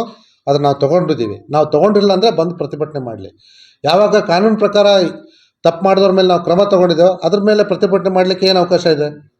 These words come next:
First of all ಇವ್ರಿಗೆ ಅಧಿಕಾರ ಯಾರು ಕೊಟ್ರು ಯಾರ್ದಾದ್ರೂ ಮನೆಗೆ ನುಗ್ಲಿಕ್ಕೆ?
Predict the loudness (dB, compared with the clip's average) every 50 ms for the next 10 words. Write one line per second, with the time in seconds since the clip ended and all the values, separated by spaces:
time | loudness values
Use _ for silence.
0 | _ _ _ _ _ _ _ _ _ _ _ _ -2 0 0 0 0 2 2 2
1 | 4 2 2 2 2 0 0 0 2 2 2 2 0 0 0 -2 -4 -4 -6 -8
2 | -10 _ _ _ _ _ _ _ _ _ _ 0 2 2 2 2 2 2 2 2
3 | 2 2 0 2 0 2 0 0 0 0 -2 -2 -2 -4 -10